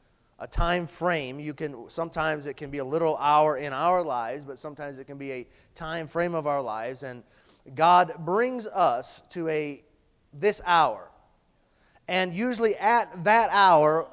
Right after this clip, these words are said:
our soul is troubled. But it's a particular hour. It's a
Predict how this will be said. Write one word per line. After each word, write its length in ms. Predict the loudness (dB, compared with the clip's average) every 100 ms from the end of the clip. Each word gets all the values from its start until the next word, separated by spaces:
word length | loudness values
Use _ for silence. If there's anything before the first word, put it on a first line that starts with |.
| -10 -6
our 120 | -4
soul 340 | 0 2 2
is 100 | -2
troubled. 440 | -2 -2 -2 -8 _ _ _ _ _ _ _ _ _ _ _ -6
But 220 | 0 2
it's 200 | 2 0
a 160 | -4 -2
particular 580 | -4 -2 0 4 4 6
hour. 400 | 8 8 8 4
It's 200 | -4 -6
a 220 | -6